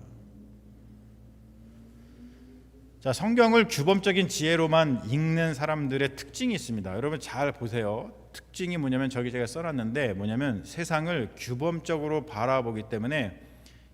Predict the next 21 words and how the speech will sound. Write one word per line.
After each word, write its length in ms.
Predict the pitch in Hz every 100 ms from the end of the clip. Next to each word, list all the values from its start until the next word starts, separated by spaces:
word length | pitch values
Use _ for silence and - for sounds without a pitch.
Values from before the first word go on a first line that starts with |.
| -
굉장히 560 | - 127 156 165 165 160
명확하게 680 | 113 127 143 135 139 135 131
세상을 680 | - 165 156 147 147 143
단정짓고 1040 | - 110 131 131 139 127 110 - 156 170 170
가치 320 | - 107 143
평가를 560 | - 135 135 131 151 170
아주 420 | - 110 139 156
쉽게 460 | - 185 - 180 160
내립니다. 520 | 113 117 101 90 87 - - - - - - -
그래서 220 | 156 180
그런 280 | 190 165 190
사람들의 520 | 180 185 175 165 170
언어 400 | 143 123 170 202
습관이 420 | 170 - 175 156 120
있어요. 560 | - 107 127 101 85 -
그런 220 | 160 139
언어 220 | 123 165
습관이 360 | 165 - 160 156
뭐냐면은 760 | 127 123 120 165 139 87 82 - - - - - -
이렇게 340 | 180 180 170
얘기합니다. 580 | 131 123 113 101 90